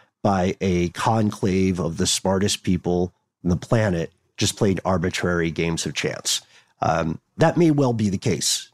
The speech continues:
You know what I mean? Uh, anyway, so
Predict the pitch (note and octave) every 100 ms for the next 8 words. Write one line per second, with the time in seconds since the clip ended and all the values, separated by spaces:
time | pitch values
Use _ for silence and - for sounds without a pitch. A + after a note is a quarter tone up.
0 | - A2 G2 F#2 F#2 G2 G#2 - - -
1 | G2+ F#2 - _ _ _ F#3 A#3 G2+ -
2 | - - - - - D#3 C#3+